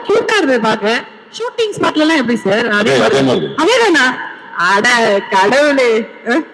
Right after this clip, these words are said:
Speaker 1: வெள்ளந்தியாவே வளர்த்துட்டாங்க சார். அந்த மாதிரி என்ன சார் பண்ணுவாங்க?
Speaker 2: அவர் நிறைய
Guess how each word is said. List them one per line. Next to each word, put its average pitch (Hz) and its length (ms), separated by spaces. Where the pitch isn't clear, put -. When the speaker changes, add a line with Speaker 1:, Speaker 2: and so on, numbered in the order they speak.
Speaker 1:
வெள்ளந்தியாவே 339 760
வளர்த்துட்டாங்க 302 600
சார். 254 280
அந்த 285 300
மாதிரி 311 400
என்ன 330 180
சார் 285 180
பண்ணுவாங்க? 233 480
Speaker 2:
அவர் 117 120
நிறைய 123 280